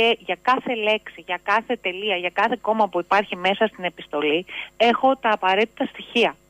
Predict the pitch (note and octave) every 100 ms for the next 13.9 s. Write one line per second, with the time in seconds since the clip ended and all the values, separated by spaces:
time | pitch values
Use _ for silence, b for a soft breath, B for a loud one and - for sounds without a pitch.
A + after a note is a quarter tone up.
0 | _ _ _ B B B F#3 - - G#3
1 | A#3 B3+ C4 A3 - B3 A#3+ C4+ C#4 B3+
2 | A#3 G3+ - A#3+ F#3 - _ _ _ _
3 | _ _ _ _ _ b b _ G3 C4
4 | D4 C#4+ C4+ A#3 A3+ - G#3 F#3+ F3 -
5 | G3 F#3 F3+ - G3 G3+ G3 G3 F3 -
6 | G3 G#3 G3 F#3+ F3 - F#3+ F3+ - G3
7 | F#3+ F#3+ F#3 F3 D#3+ F#3 F3+ - D3+ -
8 | _ _ _ _ _ _ _ - - A3
9 | G#3 G3 G3+ G3+ F#3 - G3 F#3+ G#3 G#3
10 | G3+ - F#3 - G3 F#3 F3 - E3+ -
11 | F#3 F3+ F3+ - F3+ A#3 A3 - F#3+ F3+
12 | E3+ E3+ D#3 - _ _ _ _ _ _
13 | _ _ A#3 A3+ B3 B3+ C#4+ D#4 D#3+